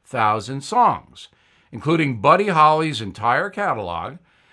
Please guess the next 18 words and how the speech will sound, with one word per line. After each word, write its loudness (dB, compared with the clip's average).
and 0
music 2
from -4
Broadway 2
blockbusters 0
like -6
Guys 0
and -6
Dolls 2
and -4
Grease. -4
McCartney 4
is -2
rock 4
and -4
roll's 4
wealthiest 0
musician. -4